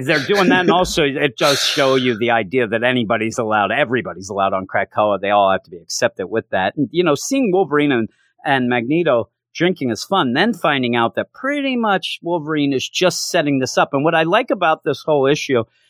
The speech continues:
is there's that subtle background deal of the idea that everybody thinks Wolverine is just, you know, schnick, I'm gonna slice you and go, that he doesn't, he doesn't even think he plans ahead.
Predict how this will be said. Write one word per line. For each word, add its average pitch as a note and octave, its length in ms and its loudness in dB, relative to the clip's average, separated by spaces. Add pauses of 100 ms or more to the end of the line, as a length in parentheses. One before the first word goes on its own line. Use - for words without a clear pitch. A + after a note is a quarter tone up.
(140)
is F3 300 0
there's D3+ 280 0
that - 200 2
subtle A3 480 -2
background C#3+ 800 0
deal D3+ 400 0
of A#2+ 440 0 (460)
the C#3+ 160 0
idea E3+ 420 2
that C#3+ 180 -2
everybody B3 440 0
thinks F#3+ 340 -2
Wolverine C#3+ 640 2
is A#2+ 160 0
just, - 440 -2 (280)
you C#3+ 120 2
know, A#2 120 2
schnick, F3+ 580 -2 (100)
I'm D3 160 0
gonna C3 140 2
slice E3 460 -2
you B2+ 120 2
and A#2+ 140 0
go, F#3 280 2
that A#2 140 0
he A#2 120 -4
doesn't, D3 400 0
he E3+ 160 0
doesn't A#3+ 240 0
even A2 160 -4
think A#2 200 -4
he B2 100 -4
plans A2+ 500 0
ahead. G#2 400 -2